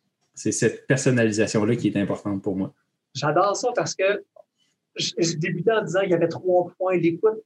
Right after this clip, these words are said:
Speaker 2: la gestion des attentes et la personnalisation. Et dans votre discours, c'est tellement devenu intégré que vous me parlez des trois en même temps. <laughs> Je trouve ça, je trouve ça totalement, totalement génial. Parce qu'effectivement, je le dis régulièrement,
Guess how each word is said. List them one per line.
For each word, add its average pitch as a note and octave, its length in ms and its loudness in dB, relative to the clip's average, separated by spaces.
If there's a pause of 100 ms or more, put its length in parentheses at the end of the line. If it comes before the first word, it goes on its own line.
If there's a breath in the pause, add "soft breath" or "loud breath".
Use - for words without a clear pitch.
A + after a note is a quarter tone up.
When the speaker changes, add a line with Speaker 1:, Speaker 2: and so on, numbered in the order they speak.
(120)
Speaker 2:
la D3+ 140 2
gestion D#3+ 320 -2
des E3 180 2
attentes D#3 300 0
et F#3 60 0
la D#3 100 0
personnalisation. D3 880 -2
Et E3+ 120 4
dans E3 160 4
votre E3+ 200 2
discours, D#3 380 -4
c'est - 240 -2
tellement F#3 340 4
devenu F3 480 0 (140)
intégré E3+ 640 0 (200)
que G3 60 2
vous F#3 160 2
me F#3 40 -4
parlez F#3+ 300 0
des F3 160 2
trois G#3+ 340 -4
en D#3+ 40 -2
même E3+ 200 2
temps. A3+ 140 -6 (280)
<laughs> - 0 -
Je - 600 -4
trouve G#3+ 140 2
ça, C#4 260 -2
je A3 100 2
trouve A3 200 -2
ça A#3+ 160 4 (120)
totalement, G#3+ 520 2 (100)
totalement G3+ 420 0
génial. G3 400 0 (220)
Parce - 140 -4
qu'effectivement, G#3 760 -2
je D3+ 80 -6
le E3 80 4
dis G3+ 340 -6
régulièrement, F3 520 0